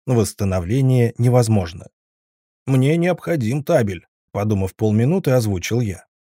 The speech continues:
«Какие варианты получить его есть?» «Сдать экзамен заново, заполнить табельные отметки по памяти.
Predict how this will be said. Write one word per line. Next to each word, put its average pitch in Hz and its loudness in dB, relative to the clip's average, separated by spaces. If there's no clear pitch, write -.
«Какие 180 -8
варианты 180 0
получить 131 -2
его 104 -4
есть?» 104 -8
«Сдать 107 -4
экзамен 98 -2
заново, 98 -2
заполнить 160 -2
табельные 143 2
отметки 110 -2
по 127 0
памяти. 90 -6